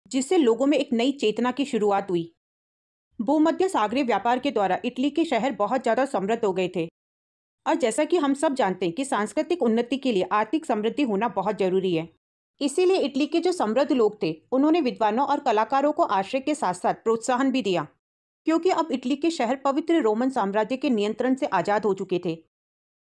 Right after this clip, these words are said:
इसलिए अब राजनीतिक दृष्टि से भी इटली बहुत ज्यादा सही हो गया था। यूरोप के दूसरे शहरों की तरह इटली के शहरों में सामंत प्रथा पनप नहीं पाई थी, इसलिए इन शहरों का स्वतंत्र वातावरण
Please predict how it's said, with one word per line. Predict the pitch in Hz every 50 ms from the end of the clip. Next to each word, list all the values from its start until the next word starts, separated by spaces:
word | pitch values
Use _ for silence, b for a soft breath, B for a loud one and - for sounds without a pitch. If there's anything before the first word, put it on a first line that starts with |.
| _ _ _ _ _ -
इसलिए | 277 262 - 311 320 339 349
अब | 330 302
राजनीतिक | 269 220 208 214 214 262 277 285 320 262
दृष्टि | - 285 285 285 - 320
से | 320 339 330
भी | 330 320
इटली | 262 202 - 269 285
बहुत | 190 220 208 233 233
ज्यादा | - 190 202 226 247
सही | - 220 202 214
हो | 208 185
गया | 190 180 175
था। | 175 175 160 165 - _ _ _ _ _ _ _ _ _ _ _ _ _ -
यूरोप | 240 262 269 294 330 330 -
के | 415 370
दूसरे | 240 254 277 294 294 349 349
शहरों | 349 311 240 208 214 226
की | 226 - 254
तरह | 254 - 208 190 180 -
इटली | 247 240 - 269 320
के | 330 359 359
शहरों | 349 269 226 214 208 233 247
में | 226 196
सामंत | 180 - 254 240 247 269 311 -
प्रथा | 339 285 277 277 294 294
पनप | - 226 226 247 - 247
नहीं | 240 233 233
पाई | - 180 175
थी, | 170 175 190 165 170 - _ _ _ _ _ _ _ _ _ _ -
इसलिए | 277 269 277 330 349 349
इन | 339
शहरों | 330 339 269 214 233 233 247
का | 247 311 311
स्वतंत्र | 302 262 233 240 294 302 294 320 277
वातावरण | 214 190 190 208 202 190 190 180 165 170